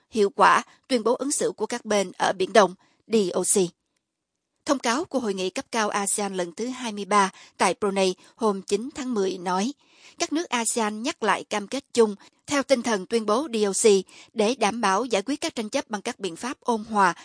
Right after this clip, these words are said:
tuân thủ các tiêu chí luật pháp quốc tế, bao gồm Công ước Liên Hiệp Quốc về luật biển năm một nghìn chín trăm tám mươi hai, không sử dụng đe dọa hay võ lực, cũng như tự chế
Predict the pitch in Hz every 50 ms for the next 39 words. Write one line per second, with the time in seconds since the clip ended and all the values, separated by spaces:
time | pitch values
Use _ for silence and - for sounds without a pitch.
0 | - - - - - 269 240 220 - 240 175 180 185 - - 294 - - 240 208
1 | - - 196 220 277 294 220 - - - 220 220 - - 233 240 - - 214 196
2 | 202 247 302 - - - - - - 254 247 208 208 190 180 180 - - 220 214
3 | - - 269 294 - 233 208 196 220 190 _ - 254 277 - - 208 196 180 180
4 | 175 - - 175 196 190 226 247 240 208 190 - - 185 180 175 - 196 214 254
5 | 240 220 185 180 175 - 208 190 202 247 233 214 214 214 202 196 180 - - -
6 | - - - - - - 208 175 - - 247 240 220 196 180 175 185 - - 233
7 | 233 190 196 180 151 147 196 220 - 208 196 180 - - - 220 220 196 - -
8 | _ - - - - - - 214 233 247 254 226 214 202 - - 170 151 - -
9 | 214 196 208 254